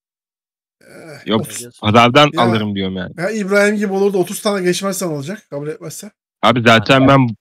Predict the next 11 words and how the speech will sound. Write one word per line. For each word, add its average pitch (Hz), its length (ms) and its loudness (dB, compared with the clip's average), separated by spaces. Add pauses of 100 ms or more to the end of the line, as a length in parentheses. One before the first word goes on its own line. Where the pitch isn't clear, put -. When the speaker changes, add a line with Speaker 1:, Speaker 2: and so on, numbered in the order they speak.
(120)
Speaker 2:
bayağı 139 420 4
verdim, 143 320 4
geçmedi. 139 460 2
Bir 107 100 0
altı 107 320 0
yedi 123 100 -2
tane 127 220 0
geçmiş. 131 300 0
Şu 110 100 -2
an 117 260 2
bir 101 60 -16